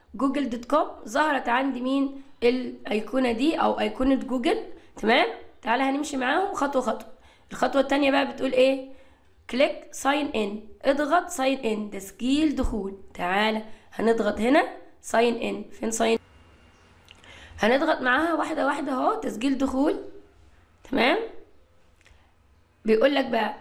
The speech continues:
البريد الالكتروني اللي انت عايزه. تعالى نشوف الخطوه التانية.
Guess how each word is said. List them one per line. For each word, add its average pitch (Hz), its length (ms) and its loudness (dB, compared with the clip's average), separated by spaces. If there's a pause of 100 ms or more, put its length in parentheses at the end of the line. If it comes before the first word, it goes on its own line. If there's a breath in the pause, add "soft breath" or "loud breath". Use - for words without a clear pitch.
البريد 226 300 -2
الالكتروني 254 800 2
اللي 233 120 2
انت 233 160 0
عايزه. 262 540 0 (260)
تعالى 220 260 -2
نشوف 226 200 -6
الخطوه 247 300 0
التانية. 277 480 0